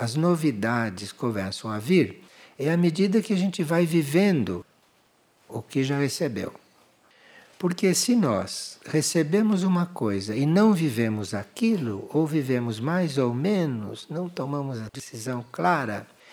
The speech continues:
não vem o, o resto. Fica esperando. Fica esperando, porque senão a gente fica muito sobrecarregado de responsabilidade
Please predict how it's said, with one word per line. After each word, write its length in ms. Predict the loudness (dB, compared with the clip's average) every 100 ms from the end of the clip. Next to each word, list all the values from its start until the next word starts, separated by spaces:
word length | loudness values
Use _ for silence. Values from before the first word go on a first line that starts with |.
| -20 -20 -8
não 200 | 2 4
vem 360 | 4 6 6 6
o, 40 |
o 800 | 2 -2 -4 -8 -10 -10 -8 -8 -8
resto. 500 | -10 -12 -18 -20 -20 _ _ _ _ _ _ _
Fica 180 | -6 -2
esperando. 640 | -2 -2 0 2 0 -4 -12 _ _ _ _ _ -16
Fica 180 | -2
esperando, 640 | 0 2 2 4 2 0 -2
porque 600 | -4 -2 2 2 2 -6 -20 -20 -20 _
senão 800 | -4 2 4 4 4 2 2 0
a 60 | 0
gente 280 | 0 0
fica 240 | -2 -2 0
muito 260 | 0 -2
sobrecarregado 1000 | -2 -2 0 -2 -2 -4 -4 -2 -2 -2 -2
de 80 |
responsabilidade 1400 | -2 -6 -6 -6 -4 -6 -2 -2 -2 -2 0 -2 -4 -8